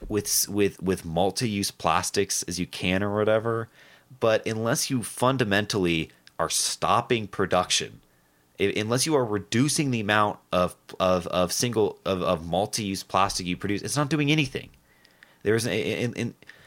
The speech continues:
you can have all sorts of personal habits to make to your life more environmentally friendly or whatever,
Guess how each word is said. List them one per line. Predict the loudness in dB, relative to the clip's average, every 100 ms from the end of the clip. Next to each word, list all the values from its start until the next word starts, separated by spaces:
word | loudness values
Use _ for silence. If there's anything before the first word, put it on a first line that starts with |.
| -12
you | -4 0
can | 2
have | 4 6 6
all | 4
sorts | 2 2 2
of | -2
personal | 0 2 2 2 0
habits | 2 4 4 2 0 -4
to | 0
make | 2 2 0
to | 0 0
your | 2 2
life | 4 2 2
more | 0 0 0
environmentally | 2 2 4 2 0 -2
friendly | -2 -2 0
or | 2
whatever, | 2 2 2 0